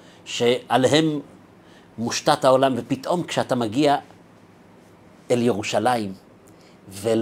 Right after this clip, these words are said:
בית המקדש ואל קודש הקודשים, ואתה מקלף בדרך את כל השכבות ש-, שהן חיצוניות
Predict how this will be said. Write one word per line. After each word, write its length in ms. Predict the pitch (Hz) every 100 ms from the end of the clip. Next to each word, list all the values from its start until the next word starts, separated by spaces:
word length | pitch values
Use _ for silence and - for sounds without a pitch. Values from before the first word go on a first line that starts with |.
| 107
בית 240 | 127 123
המקדש 720 | 113 107 104 117 101 - - - - - - - -
ואל 160 | 104 107
קודש 380 | - 135 123 110
הקודשים, 540 | - 107 - 165 131 - - - - - - - - - - - - - - - - -
ואתה 280 | 98 - 139
מקלף 600 | 131 - 131 156 - 117
בדרך 640 | 113 127 123 113 - - - - - - -
את 120 | 95
כל 200 | - -
השכבות 720 | 156 - 104 104 117 - - - - - - - - - - -
ש-, 340 | - - - 107 101 101 -
שהן 680 | - - - 101 95 95 110
חיצוניות 840 | - - - 101 104 127 - -